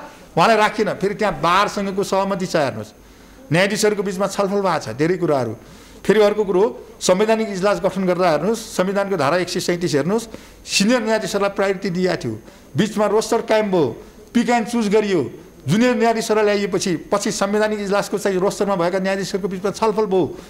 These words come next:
त्यो भएर अहिले चाहिँ के छ भन्दाखेरि सबै सिनियर, तपाईँले एकाउन्न सालको फैसला हेर्नुहोस्, बाउन्न सालको फैसला, फैसला हेर्नुहोस्, चौवन्न सालको फैसला हेर्नुहोस्, उन्साठी सालको फैसला हेर्नुहोस्, सिरियल्ली एकदेखि चाहिँ जो, जतिजना चाहिँ न्यायाधीश राख्नुपर्ने, त्यति सिनियर राखिया छ। तर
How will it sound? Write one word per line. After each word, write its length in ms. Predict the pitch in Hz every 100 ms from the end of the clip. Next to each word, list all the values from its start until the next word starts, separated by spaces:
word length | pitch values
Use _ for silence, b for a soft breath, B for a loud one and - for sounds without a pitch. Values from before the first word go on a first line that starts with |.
| B B -
त्यो 100 | 226
भएर 140 | 202 208
अहिले 260 | 190 196
चाहिँ 180 | 180 180
के 80 | 175
छ 80 | 175
भन्दाखेरि 320 | 151 180 202 - -
सबै 240 | 214 226
सिनियर, 280 | 220 180 135
तपाईँले 260 | - 190 190 190
एकाउन्न 220 | 208 208
सालको 260 | 208 202 196
फैसला 300 | 196 208 196
हेर्नुहोस्, 300 | 202 220 - b b b -
बाउन्न 240 | 156 208
सालको 300 | 214 214 202
फैसला, 220 | 202 202 196 -
फैसला 280 | 190 208 202
हेर्नुहोस्, 280 | 202 214 - B B B
चौवन्न 320 | - 220 226 226
सालको 280 | 220 208
फैसला 320 | 214 208 214 202
हेर्नुहोस्, 300 | 208 208 -
उन्साठी 340 | 202 190 233 226
सालको 280 | 220 214
फैसला 320 | 214 202 208 202
हेर्नुहोस्, 260 | 202 220 B B B B -
सिरियल्ली 480 | - 262 302 285
एकदेखि 500 | 247 226 226 185 190
चाहिँ 200 | 185 196
जो, 220 | 151 180 165
जतिजना 580 | 156 135 202 196 196
चाहिँ 200 | 185 185
न्यायाधीश 300 | 170 170 170
राख्नुपर्ने, 420 | 170 151 151 156 165
त्यति 220 | 160 151
सिनियर 280 | - 151 143
राखिया 260 | 135 127
छ। 100 | 120 101 B B B -
तर 380 | 202 277 294